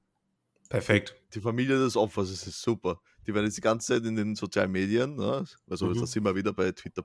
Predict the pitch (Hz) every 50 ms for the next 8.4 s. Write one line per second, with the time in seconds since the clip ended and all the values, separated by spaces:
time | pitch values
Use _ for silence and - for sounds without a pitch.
0 | _ - - - 104 95 120 120 98 87 90 87 - - 98 95 95 98 92 -
1 | 226 - _ _ _ _ _ _ _ _ _ - - _ _ _ _ _ _ _
2 | _ _ _ - - - - _ - 95 95 92 - - 98 101 92 - - -
3 | - - - - 107 104 107 135 131 123 110 - 110 104 110 120 117 107 120 113
4 | 107 107 104 107 101 - - 113 107 104 104 107 104 - - - 117 113 - 95
5 | 101 92 95 - - - 110 101 98 98 95 98 95 95 92 104 120 123 123 -
6 | - 123 110 107 104 - - 107 98 - 95 117 107 - 107 104 101 101 95 -
7 | 98 104 104 87 95 98 101 104 104 107 101 95 95 - 95 87 - 82 85 85
8 | 82 82 82 82 - 64 69 82